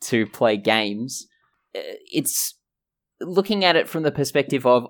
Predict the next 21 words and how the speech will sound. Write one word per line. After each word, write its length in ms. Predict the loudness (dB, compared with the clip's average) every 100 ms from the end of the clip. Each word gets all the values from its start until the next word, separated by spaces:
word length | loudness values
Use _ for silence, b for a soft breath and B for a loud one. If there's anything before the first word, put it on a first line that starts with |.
| 4
I've 220 | 4 6
got 160 | 2 2
more 340 | -2 0 -2
time 540 | -4 -4 -2 -2 -6 -8
to 100 | -8
be 280 | -4 -4 -4
with 200 | -6 -8
my 140 | -6 -6
kids, 580 | -6 -10 -8 -12 -14 -16 _ _ _ -10
um, 260 | -4 -4
which 120 | -2 0
sounds, 360 | 0 0 -4 -10 -6
it 120 | -2
sounds 180 | 0 -2
corny, 440 | -4 -4 -4 -2 6
but 100 | 6
it, 140 | 8
it 140 | 4 2
really 480 | 2 4 4 4 4
is 240 | 2 0 6
a 400 | 8 6 2